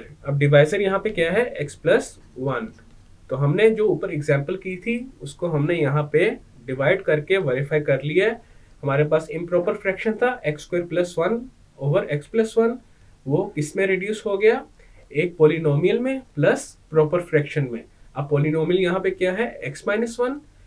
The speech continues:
and proper fraction क्या है, two over x plus one और दरमियान में हमारे पास यहाँ पे plus का sign आ गया है। तो इस तरह हम किसी भी improper fraction को एक proper fraction में reduce कर सकते हैं।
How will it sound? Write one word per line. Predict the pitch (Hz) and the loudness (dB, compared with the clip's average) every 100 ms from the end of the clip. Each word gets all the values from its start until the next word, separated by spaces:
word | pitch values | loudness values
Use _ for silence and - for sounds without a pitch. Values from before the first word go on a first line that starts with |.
| - | -10
and | - 151 151 | -2 -2 2
proper | 147 180 | 0 0
fraction | 175 175 175 196 | -2 -4 -4 -8
क्या | - 175 160 | -2 0 0
है, | 202 269 - - | 0 -2 -10 -8
two | 185 214 | -4 2
over | 170 147 220 269 139 | 4 4 2 0 -6
x | 139 - | -8 -2
plus | 165 240 - - 131 | 0 0 -6 -12 -2
one | 151 233 233 | 0 -2 -4
और | 156 | -2
दरमियान | 147 135 135 151 | 0 0 -2 -2
में | 175 | -2
हमारे | 156 139 139 | -2 -2 -2
पास | 151 151 | -4 -4
यहाँ | 131 135 - | -4 -4 0
पे | 220 - | 0 0
plus | 135 151 - | -2 -4 -4
का | 147 196 | -4 -4
sign | 214 139 127 123 | -4 -6 -4 -4
आ | 113 | -6
गया | 107 - | -8 -16
है। | - - _ - - _ - _ _ - _ - | -20 -20 _ -20 -20 _ -20 _ _ -20 _ -2
तो | |
इस | 151 - | 0 2
तरह | 226 233 | 4 4
हम | 208 226 | 2 0
किसी | - 175 233 | -6 -4 -4
भी | 185 202 262 - - | -4 -4 -8 -10 -4
improper | 175 175 170 147 175 | -2 0 0 0 0
fraction | - 143 - 175 | 0 -2 0 -4
को | 175 175 247 - _ _ _ _ _ _ - | 0 2 0 -4 _ _ _ _ _ _ -8
एक | 151 - | -8 0
proper | 156 156 214 | 0 2 -2
fraction | - 202 196 240 247 262 - _ _ _ _ - _ _ - | -2 -4 -2 -2 -2 -4 -14 _ _ _ _ -20 _ _ -4
में | 139 190 | 0 2
reduce | 160 139 220 - | 0 2 0 0
कर | - 151 | -2 -2
सकते | - 147 - 135 | -2 -6 -4 -4
हैं। | 107 | -4